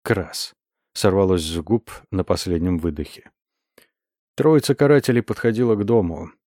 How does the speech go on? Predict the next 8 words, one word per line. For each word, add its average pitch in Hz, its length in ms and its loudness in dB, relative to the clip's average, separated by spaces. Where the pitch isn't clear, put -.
Никто 123 280 0
не 101 100 4
ожидал, 95 380 2
что - 180 -2
изнеженный 90 520 0
и - 20 0
избалованный 92 540 0
сын 104 280 -2